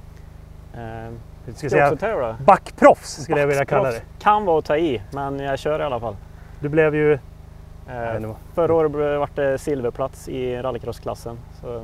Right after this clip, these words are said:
Speaker 1: ja, jag har kört några år. Kan
Speaker 2: Ja. Vad kan du berätta om, eh, tävlingen här vi ska köra?
Speaker 1: Eh, Röforsbacken. Eh, väldigt anrik, eh, tävling. Den har gått en, det är väl åttiotredje gången, tror jag.
Speaker 2: Åttiotredje?
Speaker 1: Ja,
Speaker 2: Åh,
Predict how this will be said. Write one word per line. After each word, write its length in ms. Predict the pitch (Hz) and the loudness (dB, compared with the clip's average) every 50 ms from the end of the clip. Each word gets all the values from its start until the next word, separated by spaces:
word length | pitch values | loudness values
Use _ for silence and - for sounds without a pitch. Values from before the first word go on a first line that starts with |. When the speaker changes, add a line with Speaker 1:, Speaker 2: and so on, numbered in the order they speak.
| 113 - - - - - - - - | -12 -16 -18 -20 -20 -20 -20 -20 -20
Speaker 1:
ja, 60 | - - - | -18 -16 -10
jag 80 | - 139 | -6 -6
har 40 | 156 | -4
kört 240 | - 135 147 160 | -2 -4 -4 -4
några 140 | 190 180 170 | -4 -6 -6
år. 100 | 131 104 104 - - | -6 -8 -8 -10 -6
Kan 100 | - 113 | -2 0
Speaker 2:
Ja. 140 | 120 156 143 127 - - - | 0 0 -2 -6 -12 -10 0
Vad 160 | - 170 165 | 2 2 4
kan 100 | - 180 | 4 4
du 60 | 175 165 | 4 4
berätta 340 | 160 165 160 - - 170 | 4 4 4 2 2 2
om, 280 | 160 156 151 151 151 147 | 4 4 4 2 0 0
eh, 180 | 147 143 143 139 - - - - - - - - - - - - - - - - - - - - | 0 0 -2 -2 -6 -10 -20 -20 -20 -20 -20 -20 -20 -20 -20 -20 -20 -20 -20 -20 -20 -20 -6 -2
tävlingen 360 | 156 135 135 131 135 135 131 | 0 0 2 0 -2 -4 -4
här 160 | 139 131 107 | -4 -6 -6
vi 100 | 104 104 | -8 -10
ska 120 | - 117 | -12 -12
köra? 200 | 107 - 107 110 113 - - - - - - - - - - - - - - - - | -12 -12 -12 -12 -14 -16 -18 -18 -18 -18 -18 -18 -18 -20 -20 -20 -20 -20 -20 -12 -6
Speaker 1:
Eh, 400 | - 165 165 165 156 156 156 151 151 | -4 -2 0 2 2 2 2 2 2
Röforsbacken. 840 | 208 208 180 - 151 131 - 127 127 - - - 147 156 196 220 214 - - - - - - 160 | 2 2 2 2 0 -2 0 -2 -4 -4 -4 -2 -2 -2 -2 -2 -6 -12 -16 -18 -18 -18 -16 -14
Eh, 260 | 143 147 147 143 139 | -12 -10 -10 -8 -6
väldigt 280 | 139 156 139 127 123 - | -6 -4 -4 -6 -6 -8
anrik, 640 | - 151 143 127 117 113 117 117 123 - - - - | -6 -6 -6 -6 -6 -8 -8 -8 -10 -12 -14 -14 -10
eh, 160 | 139 127 127 | -8 -8 -8
tävling. 400 | - - 135 127 120 113 117 127 131 - - - - - - - - | -8 -8 -8 -6 -6 -8 -10 -12 -14 -16 -20 -20 -20 -20 -20 -18 -16
Den 140 | 127 117 123 | -14 -14 -12
har 80 | 127 | -10
gått 420 | 123 123 123 - - - - - - 123 | -8 -8 -8 -10 -12 -18 -20 -16 -14 -12
en, 460 | 123 120 120 117 117 117 117 117 110 - - - - - - - - - - - - - - - | -10 -10 -10 -10 -10 -10 -10 -12 -12 -14 -16 -18 -20 -20 -20 -20 -20 -20 -20 -20 -20 -20 -20 -18
det 40 | - | -18
är 40 | - | -16
väl 100 | 127 - | -16 -16
åttiotredje 560 | - - - 123 - - 160 165 135 135 143 | -16 -14 -16 -14 -10 -6 -6 -4 -4 -4 -4
gången, 300 | 156 147 131 131 147 170 | -4 -6 -6 -8 -8 -6
tror 140 | 190 175 156 | -4 -2 -2
jag. 140 | 160 208 - - - - | -2 -4 -6 -12 0 4
Speaker 2:
Åttiotredje? 560 | - 220 - - 160 - 143 139 131 131 123 107 | 4 4 4 4 0 -2 0 0 2 2 0 0
Speaker 1:
Ja, 180 | 123 123 147 160 | -2 -4 -6 -6
Speaker 2:
Åh, 120 | - 139 | -8 -12